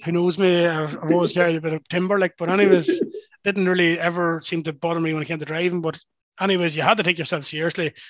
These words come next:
Speaker 1: and they could steer you away. The image wasn't right. I wasn't, you know,
Speaker 2: Yeah.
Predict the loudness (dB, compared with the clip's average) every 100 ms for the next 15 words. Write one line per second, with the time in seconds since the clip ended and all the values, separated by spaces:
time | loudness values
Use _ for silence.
0 | -14 -10 -6 -4 2 4 4 2 0 0
1 | 0 2 2 2 0 -2 -2 -2 -2 -4
2 | -2 -2 -4 _ _ _ -4 -2